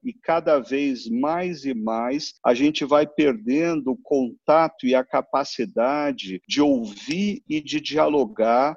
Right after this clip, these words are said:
com o outro que participa, ah, de outros quadrantes daquele gráfico, né? Então, imaginando aquele gráfico, eu queria que o Davi e os nossos ouvintes pensassem no seguinte:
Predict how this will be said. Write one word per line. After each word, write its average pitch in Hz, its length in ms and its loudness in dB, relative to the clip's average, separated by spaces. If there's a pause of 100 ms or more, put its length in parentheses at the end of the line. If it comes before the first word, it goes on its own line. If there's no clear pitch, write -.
(120)
com 156 140 4 (200)
o 160 60 4
outro 160 600 4
que - 120 -4
participa, 147 1160 0 (340)
ah, 131 280 8
de 147 200 0
outros 170 560 4
quadrantes 139 880 2
daquele 135 420 -4
gráfico, 117 720 -4
né? 120 280 -6 (100)
Então, 139 540 0 (260)
imaginando 165 1000 2
aquele 123 380 -2
gráfico, 135 640 0
eu 131 80 0
queria 147 300 -2
que 151 120 -8
o 131 60 -6
Davi 123 340 0
e 135 40 0
os 117 160 -6
nossos 113 400 -6
ouvintes 135 560 -4
pensassem 131 640 -4
no 123 80 -6
seguinte: 104 640 -10